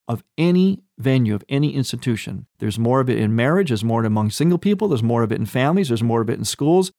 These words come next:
in nurseries, in schools, you name it. There is more abuse in every other venue of this world and civilization than there is in the church. However,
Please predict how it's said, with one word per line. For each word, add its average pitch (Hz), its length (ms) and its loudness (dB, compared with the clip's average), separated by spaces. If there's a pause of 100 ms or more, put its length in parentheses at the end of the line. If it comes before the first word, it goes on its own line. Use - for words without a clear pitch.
in 110 280 0
nurseries, 190 600 2 (100)
in 110 220 0
schools, 180 640 0 (160)
you 156 260 2
name 202 240 4
it. 135 140 2 (240)
There 120 200 -2
is 110 140 0
more 143 280 2
abuse 170 640 2 (180)
in 117 180 -2 (220)
every 202 320 2
other 180 240 2
venue 147 580 2
of 120 200 -2
this 135 200 0
world 120 320 2
and 98 120 -2
civilization 123 720 -2
than 107 100 -2
there 107 140 -2
is 120 280 0
in 113 80 0
the 107 60 0
church. - 500 -6 (260)
However, 131 580 0